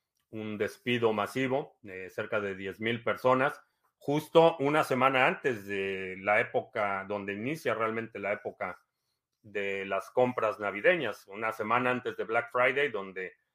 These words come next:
la logística y todo históricamente habían estado contratando muchísima gente, eh, de,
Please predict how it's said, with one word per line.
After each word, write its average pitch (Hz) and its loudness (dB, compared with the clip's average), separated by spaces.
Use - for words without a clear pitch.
la 104 0
logística 120 -2
y 98 -8
todo 127 4
históricamente 131 0
habían 117 -2
estado 117 -2
contratando 104 -8
muchísima 113 -6
gente, 120 -2
eh, 95 -12
de, 92 -16